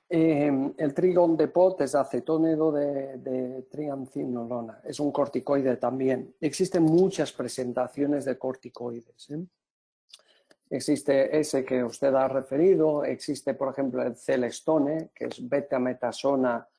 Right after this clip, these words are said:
seis miligramos de acción rápida y seis milímetros de acción lenta. Eh, existe el que he comentado, la dexmetasona, fortecotin. En teoría, por lo que hemos visto publicado,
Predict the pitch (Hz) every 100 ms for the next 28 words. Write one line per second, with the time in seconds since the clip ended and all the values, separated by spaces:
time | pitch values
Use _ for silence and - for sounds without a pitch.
0 | _ - 147 143 135 143 143 139 135 127
1 | 131 127 127 117 139 123 135 - 131 127
2 | - 135 131 127 131 123 123 120 131 120
3 | 131 - 127 123 123 127 127 123 170 160
4 | 151 160 160 - _ _ _ _ _ 143
5 | 147 147 151 135 - 151 - 147 143 135
6 | 131 139 135 131 - 131 127 123 120 139
7 | 147 131 123 120 117 127 - 117 113 -
8 | 135 131 120 120 - - - 127 - -
9 | 160 160 151 151 180 175 185 170 131 123
10 | 131 127 127 127 139 147 139 139 - 131
11 | - 139 127 123 - 147 123 139 160